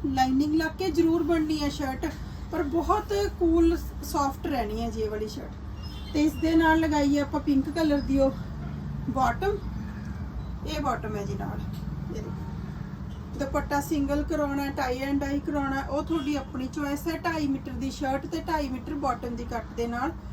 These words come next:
ਟੂ ਥਾਊਜ਼ੈਂਡ ਪ੍ਰਾਈਸ ਦੇ ਨਾਲ, ਦੋ ਹਜ਼ਾਰ ਪ੍ਰਾਈਸ ਹੈ। ਤੇ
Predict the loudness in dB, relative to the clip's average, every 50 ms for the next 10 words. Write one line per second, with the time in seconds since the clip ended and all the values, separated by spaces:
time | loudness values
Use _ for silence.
0 | -10 -10 -8 0 4 4 4 4 4 2 2 2 2 4 4 2 2 2 2 0
1 | -2 -4 -6 -8 -8 -6 -4 -4 -4 -2 0 2 2 2 2 2 2 2 2 0
2 | 0 -2 -6 -6 -6 -6 -6 -8 -10 -10 -10 -10 -10 -10 -10 -10 -2 0 2 2